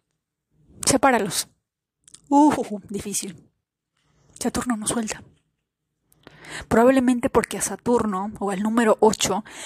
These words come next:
le da una importancia única a la familia.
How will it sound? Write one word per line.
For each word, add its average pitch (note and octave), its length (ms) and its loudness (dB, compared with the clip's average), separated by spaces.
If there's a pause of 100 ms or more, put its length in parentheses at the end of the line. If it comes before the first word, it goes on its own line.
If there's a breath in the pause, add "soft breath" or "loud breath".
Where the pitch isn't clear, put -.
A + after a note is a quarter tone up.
(140 loud breath)
le A3 200 0
da A#3+ 220 0
una A#3 200 2
importancia A3+ 920 -4 (140)
única F4 560 -2
a A#3+ 100 -2
la G3 120 -4
familia. G3 500 -10